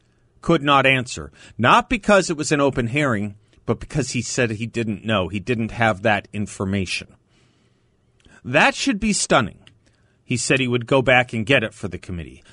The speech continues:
This should be a stunning thing. You know what nineteen can do with not a lot of money.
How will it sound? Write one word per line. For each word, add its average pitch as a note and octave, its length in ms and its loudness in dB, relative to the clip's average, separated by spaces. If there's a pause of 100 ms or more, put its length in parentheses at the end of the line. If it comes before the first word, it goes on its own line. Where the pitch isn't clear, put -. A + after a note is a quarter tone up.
This A#2+ 460 0
should A3+ 300 -4
be F#3 400 2
a B2+ 100 -2
stunning C3+ 720 -2 (100)
thing. - 360 -2 (1120)
You B2+ 160 0
know A3+ 580 4 (140)
what C3 200 0
nineteen C#3 600 0
can F#2+ 220 -4
do - 260 -8 (880)
with A2 200 -6
not C3 240 4
a E3+ 60 2
lot F3 240 6
of E3+ 80 2
money. - 320 -2